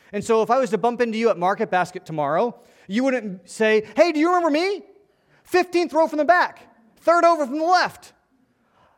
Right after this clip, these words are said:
Yes, we had a deep personal <laughs> relationship. No.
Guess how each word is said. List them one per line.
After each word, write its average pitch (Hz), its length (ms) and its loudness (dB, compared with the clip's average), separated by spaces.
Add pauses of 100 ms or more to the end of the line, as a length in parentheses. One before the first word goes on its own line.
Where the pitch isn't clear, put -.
(220)
Yes, 220 600 -2
we 196 180 -4
had 202 200 2
a 180 80 0
deep 247 680 0
personal 233 800 0
<laughs> - 20 2
relationship. 214 1120 0 (720)
No. 269 580 -4